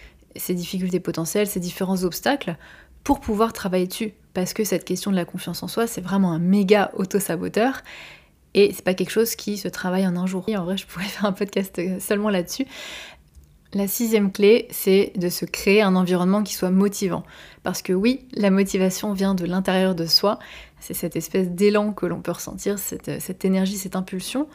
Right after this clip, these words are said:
mais c'est aussi important de se créer un environnement qui soutient cette motivation.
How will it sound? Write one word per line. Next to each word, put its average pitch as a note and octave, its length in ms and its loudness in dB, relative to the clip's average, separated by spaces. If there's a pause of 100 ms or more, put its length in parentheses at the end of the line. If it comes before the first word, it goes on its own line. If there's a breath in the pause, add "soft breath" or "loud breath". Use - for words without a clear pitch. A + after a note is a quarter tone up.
(400 loud breath)
mais A3+ 200 6
c'est A#3+ 140 0
aussi F#3+ 200 2
important A3+ 720 0
de F#3 260 0
se F#3+ 140 -2
créer A3 640 4
un F3+ 140 2
environnement F#3+ 540 4
qui - 180 -6
soutient A3 380 -4
cette G3 180 -4
motivation. F#3+ 500 -2